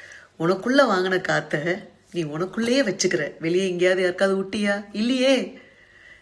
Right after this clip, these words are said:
நீயே வாங்கி உனக்குள்ளே அடக்கி வச்சுட்டு இருக்கும்போது உன் மேல எப்படி மத்தவங்களுக்கு பாசம் வரும்? அதனாலதான் வெறுப்பால எட்டி எட்டி உதைக்கிறாங்க" அப்படின்னு சொன்னாராம். இது கேட்க ஒரு குழந்தைங்களுக்கு சொல்ற கதை மாதிரி இருக்கும். ஆனா உள்ள இருக்க அர்த்தத்தை பாருங்களேன்.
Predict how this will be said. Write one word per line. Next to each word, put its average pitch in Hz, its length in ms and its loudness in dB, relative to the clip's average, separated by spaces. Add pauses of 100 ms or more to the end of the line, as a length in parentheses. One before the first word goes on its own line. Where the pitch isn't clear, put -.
(100)
நீயே 233 380 2
வாங்கி 214 300 2
உனக்குள்ளே 202 420 0
அடக்கி 160 340 2
வச்சுட்டு - 220 -4
இருக்கும்போது 151 840 -6 (280)
உன் 156 160 -6
மேல 190 200 0
எப்படி 180 280 0
மத்தவங்களுக்கு 170 480 0
பாசம் 214 380 0
வரும்? 151 420 -2
அதனாலதான் 160 760 -2 (280)
வெறுப்பால 180 600 2
எட்டி 165 280 -2
எட்டி 175 200 4
உதைக்கிறாங்க" 160 640 0
அப்படின்னு 180 220 4
சொன்னாராம். 147 480 -6 (840)
இது 233 180 0
கேட்க 302 300 6
ஒரு 214 140 6
குழந்தைங்களுக்கு 208 580 0
சொல்ற 156 220 -2
கதை 160 220 0
மாதிரி 185 260 2
இருக்கும். 156 420 -2
ஆனா 180 240 -2
உள்ள 208 180 -4
இருக்க 247 200 -2
அர்த்தத்தை 156 340 -4
பாருங்களேன். 143 480 -6